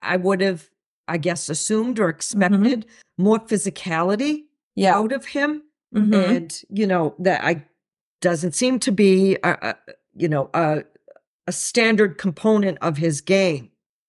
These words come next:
Speaker 2: Mm-hmm.
Speaker 1: But boy, when it comes down to shutting down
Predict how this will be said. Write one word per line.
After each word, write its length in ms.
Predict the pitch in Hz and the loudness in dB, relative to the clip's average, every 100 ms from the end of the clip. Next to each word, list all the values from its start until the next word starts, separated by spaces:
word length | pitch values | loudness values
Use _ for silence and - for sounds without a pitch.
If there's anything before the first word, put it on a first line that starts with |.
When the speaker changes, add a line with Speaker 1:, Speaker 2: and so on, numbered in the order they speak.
| - 214 | -4 2
Speaker 2:
Mm-hmm. 220 | 190 185 | 4 4
Speaker 1:
But 220 | 185 - | 2 2
boy, 220 | 208 208 | 2 2
when 140 | 185 190 | 2 0
it 100 | 190 | -2
comes 340 | - 202 175 | -6 -6 -2
down 300 | 202 196 214 | 0 2 0
to 120 | 208 165 | -4 -6
shutting 680 | - - - 180 175 190 | -6 -8 -4 -2 0 -2
down 500 | 170 160 170 190 247 | 0 0 2 0 -2